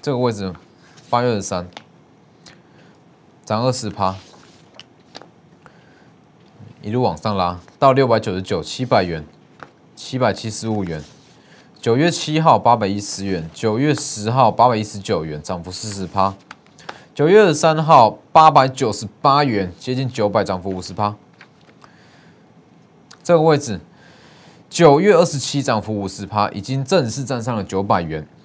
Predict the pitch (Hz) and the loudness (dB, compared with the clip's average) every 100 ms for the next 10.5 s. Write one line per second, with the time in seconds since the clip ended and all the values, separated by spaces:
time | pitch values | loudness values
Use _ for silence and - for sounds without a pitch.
0 | - 95 78 143 139 - 123 127 120 - | -2 -2 0 -4 -4 -2 -2 -2 -4 -4
1 | 123 98 120 117 - _ _ - - - | -6 -2 -2 -4 -12 _ _ -20 -14 -4
2 | 165 139 147 131 - 190 131 - 78 - | -2 -2 -2 -2 2 2 0 -4 -12 -8
3 | - 120 127 120 - 147 123 127 120 95 | -4 0 0 -2 -2 -2 -2 -4 -4 -8
4 | - _ - 131 127 127 139 135 123 104 | -18 _ -6 -4 -2 0 0 0 -2 -2
5 | 101 98 - - - 131 131 143 139 117 | -4 -6 -2 -2 -2 -2 0 -2 0 -2
6 | 117 147 151 120 147 85 - _ - 87 | -2 -2 -2 2 2 2 -4 _ -8 -8
7 | - - 190 180 170 101 80 131 127 110 | -8 -4 0 4 2 0 2 0 0 -6
8 | 113 110 113 113 113 113 113 107 110 98 | -6 -2 -4 -4 -2 -2 0 -2 -2 -2
9 | 95 98 110 92 - 110 92 127 151 139 | -2 -2 -4 -4 -4 -4 -2 0 2 4
10 | 127 131 123 117 101 | 2 2 2 2 2